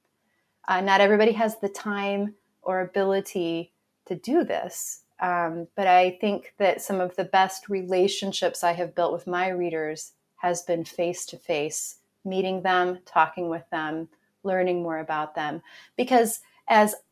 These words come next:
I, the author, have the opportunity to meet my reader,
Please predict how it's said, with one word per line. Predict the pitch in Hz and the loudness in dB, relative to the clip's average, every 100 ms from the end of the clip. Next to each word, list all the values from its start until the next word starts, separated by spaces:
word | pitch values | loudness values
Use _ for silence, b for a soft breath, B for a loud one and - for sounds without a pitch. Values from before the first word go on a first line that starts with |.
| - | 4
I, | 214 233 233 | 8 8 6
the | 202 180 | 4 6
author, | 180 185 220 175 160 | 8 6 4 0 -2
have | 156 165 160 | -2 -4 -4
the | 170 | -2
opportunity | 160 165 160 151 175 170 160 151 | 0 -2 -4 -10 -12 -12 -12 -12
to | 139 - | -12 -12
meet | 170 170 202 | -10 -6 -4
my | 180 165 | -4 -6
reader, | 160 175 190 170 95 98 - | -8 -6 -4 -4 -4 -6 -10